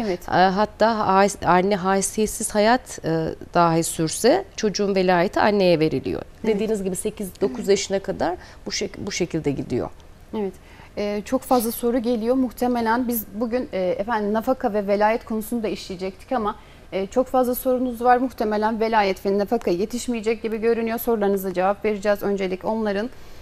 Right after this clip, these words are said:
Speaker 1: E, velayet ve nafaka konusunda da mutlaka haftaya seyredin bizi. Ve özellikle, e, Melisa ile yaşama dair de şu konu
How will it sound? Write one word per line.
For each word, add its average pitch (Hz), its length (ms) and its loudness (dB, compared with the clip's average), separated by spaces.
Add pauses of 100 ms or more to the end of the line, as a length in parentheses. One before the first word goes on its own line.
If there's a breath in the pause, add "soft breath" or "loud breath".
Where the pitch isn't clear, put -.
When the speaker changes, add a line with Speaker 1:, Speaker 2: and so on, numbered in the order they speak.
(260 loud breath)
Speaker 1:
E, 202 260 0
velayet 254 460 6
ve 233 120 0
nafaka 262 300 2
konusunda 226 500 -2
da 247 60 -4
mutlaka 226 460 -4
haftaya 214 300 -4
seyredin 226 480 0
bizi. 202 220 -4 (320 loud breath)
Ve 359 40 -4
özellikle, 311 640 0 (240)
e, 220 220 -6
Melisa 302 360 0
ile 262 100 0
yaşama 269 400 -2
dair 262 300 0
de 269 80 -4
şu - 160 -6
konu 247 380 -2